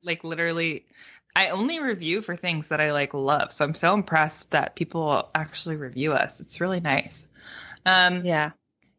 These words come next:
Speaker 1: and yeah,
Speaker 2: Yeah.
Speaker 1: Thank you.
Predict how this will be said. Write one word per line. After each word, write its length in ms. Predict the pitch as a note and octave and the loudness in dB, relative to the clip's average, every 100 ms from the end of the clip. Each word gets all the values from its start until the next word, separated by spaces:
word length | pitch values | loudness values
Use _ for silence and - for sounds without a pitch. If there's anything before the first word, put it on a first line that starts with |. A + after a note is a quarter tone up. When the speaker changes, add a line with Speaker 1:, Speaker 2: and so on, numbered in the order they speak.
| _ - | _ -2
Speaker 1:
and 600 | G#3 G#3+ G#3+ G#3+ G#3+ A3 - - _ _ _ _ _ _ _ _ _ | 2 4 4 2 -2 -8 -16 -20 _ _ _ _ _ _ _ _ _
yeah, 240 | D4+ B3+ - _ _ _ _ _ | -4 -4 -4 _ _ _ _ _
Speaker 2:
Yeah. 260 | F#3+ G3+ F3 | 2 4 4
Speaker 1:
Thank 140 | B2+ - | 0 -4
you. 60 | - | -18